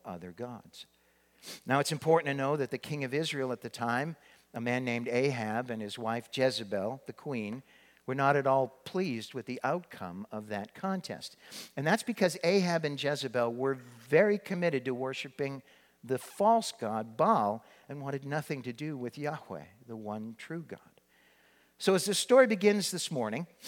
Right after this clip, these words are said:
Ahab has just informed his wife Jezebel about what Elijah had done in prompting all of Israel to turn away from Baal. And she's just been informed of the death of those four hundred and fifty prophets of Baal.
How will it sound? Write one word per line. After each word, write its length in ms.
Ahab 340
has 160
just 380
informed 400
his 180
wife 300
Jezebel 540
about 260
what 120
Elijah 460
had 280
done 400
in 120
prompting 560
all 240
of 100
Israel 400
to 80
turn 300
away 260
from 240
Baal. 460
And 580
she's 280
just 360
been 120
informed 500
of 60
the 100
death 300
of 120
those 200
four 340
hundred 280
and 100
fifty 340
prophets 560
of 180
Baal. 340